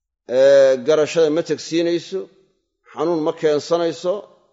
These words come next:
calool xanuun keensan mayso, qarmuun ma aha.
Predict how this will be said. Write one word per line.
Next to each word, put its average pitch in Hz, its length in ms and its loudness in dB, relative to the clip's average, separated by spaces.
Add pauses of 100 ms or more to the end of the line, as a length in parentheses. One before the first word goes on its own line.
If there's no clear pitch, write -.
(280)
calool 143 240 0
xanuun 160 320 -4
keensan 156 460 -2
mayso, 175 440 -4 (640)
qarmuun 156 460 0
ma 175 160 0 (120)
aha. 175 200 2